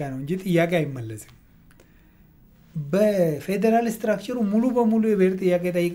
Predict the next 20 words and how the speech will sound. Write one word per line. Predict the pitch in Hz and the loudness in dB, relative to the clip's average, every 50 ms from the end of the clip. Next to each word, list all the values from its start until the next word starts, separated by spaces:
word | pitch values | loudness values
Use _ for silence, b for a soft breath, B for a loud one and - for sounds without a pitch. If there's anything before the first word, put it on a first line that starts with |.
| 175 | -6
እመልሳለሁ | - 147 147 156 175 175 160 165 151 135 127 127 123 | -6 -4 -2 0 0 0 0 0 0 -2 -2 -6 -6
ብሎ | 120 127 127 127 120 110 - - b b b b b b b b b _ _ _ | -6 -6 -6 -6 -8 -8 -10 -18 b b b b b b b b b _ _ _
አምኖ | - 160 165 170 170 175 180 185 190 | -2 2 4 4 6 6 6 6 6
ያደረገ | 180 147 127 123 123 120 113 | 6 4 4 2 0 -2 -2
የሚያስመስል | 120 120 117 117 123 131 127 123 - 135 127 113 - - 208 247 | -4 -4 -4 -4 -4 -4 -4 -6 -6 -8 -8 -8 -6 -6 -6 -4
ነገሮች | 233 196 147 139 147 160 165 - | -4 -4 -4 -4 -4 -6 -6 -8
አሉ። | - 120 104 104 | -12 -14 -14 -14
ኢህአዴግ | 120 113 - - 117 - - - _ _ - b b b b b b b b b b b b b b b _ _ _ _ - | -16 -18 -18 -20 -20 -20 -20 -20 _ _ -20 b b b b b b b b b b b b b b b _ _ _ _ -10
ምንድን | 139 147 160 175 175 175 | -4 -4 -2 -2 -2 -2
ነው | 170 156 | -2 -4
በቋንቋችሁ | 147 147 143 135 139 147 147 143 143 139 - 165 156 | -4 -6 -8 -10 -8 -8 -8 -8 -8 -8 -8 -6 -6
ትማሩ | 156 147 139 139 135 139 147 | -4 -6 -6 -6 -6 -2 -2
የለ | 160 175 202 233 | -2 0 0 -2
እንዴ? | 220 160 127 127 | -2 -2 -4 -2
ለሁሉም | 127 147 165 196 220 233 254 262 254 | 2 2 4 6 6 4 4 2 0
ጥያቄ | - 220 185 180 180 190 208 202 | 0 2 4 4 4 4 0 0
ቋንቋችሁ | 196 185 170 165 165 180 170 156 160 170 160 | 2 2 2 2 2 0 0 0 0 -2 -2
ትማሩ | 165 160 160 156 156 160 165 | 0 2 2 2 2 4 4
ይሆናል | 160 156 160 175 220 269 294 196 | 4 4 4 2 0 0 -2 -4
እንዴ? | 127 110 - | -4 -6 -8